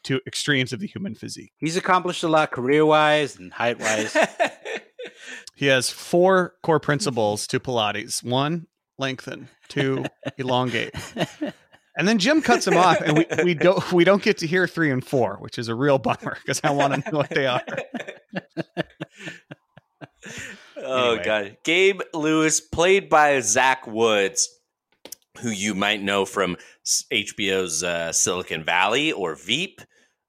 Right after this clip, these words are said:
Speaker 3: Um, also a great film that I love called In the Loop, uh, he appears
Speaker 1: Mm,
Speaker 3: in,
Speaker 1: oh, yeah.
Speaker 3: um, as well as many other things. Um,
Speaker 1: Mascots, which was not good, but
Speaker 3: yeah.
Speaker 1: he's in it.
Speaker 3: <laughs> He's in a bunch of stuff. He's in a, he's in a couple of Lego movies. Um,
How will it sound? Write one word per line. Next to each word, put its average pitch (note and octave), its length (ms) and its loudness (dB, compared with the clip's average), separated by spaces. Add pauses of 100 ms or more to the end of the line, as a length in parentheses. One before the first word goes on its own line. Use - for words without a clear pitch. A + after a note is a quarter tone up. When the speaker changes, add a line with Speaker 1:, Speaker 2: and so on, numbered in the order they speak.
(100)
Speaker 3:
Um, E2+ 520 -10 (140)
also F2+ 340 -8
a F2+ 60 -6
great G#2+ 340 -6
film A2 600 2
that G#2+ 180 2
I A2 160 2
love A2 260 2
called A2 240 0
In E3 160 4
the C#3+ 80 4
Loop, C#3+ 420 -2 (200)
uh, D3 220 -6
he D#3 280 -10
appears E3+ 480 -2
Speaker 1:
Mm, F3+ 60 0 (140)
Speaker 3:
in, G3 60 -6
Speaker 1:
oh, F3 40 -4
yeah. A#2+ 160 0
Speaker 3:
um, B2 180 -4
as C3+ 180 0
well C#3 180 2
as B2 100 -4
many G#2+ 260 -2
other F#2+ 220 0
things. E2 460 -8 (440)
Um, G2+ 200 0
Speaker 1:
Mascots, A2 640 -2
which - 180 -10
was A2+ 120 -6
not A#2 240 -6
good, A#2+ 340 -4 (120)
but G#2 140 -6
Speaker 3:
yeah. G#2 60 -8
Speaker 1:
he's G#2 160 -8
in G#2 120 -12
it. G#2+ 180 -10
Speaker 3:
<laughs> - 40 -20
He's F#3+ 240 0
in A#3+ 100 0
a A#3+ 60 4
bunch A#3+ 260 -2
of B3 80 -6
stuff. F#2+ 220 0
He's C#3 160 -6
in D3+ 140 -2
a, D3 40 0
he's C3 380 -6
in C3 100 0
a A#2 60 0
couple F#2 340 -2
of F2 120 -2
Lego D#3 380 2
movies. D3 720 0
Um, G#2 420 -4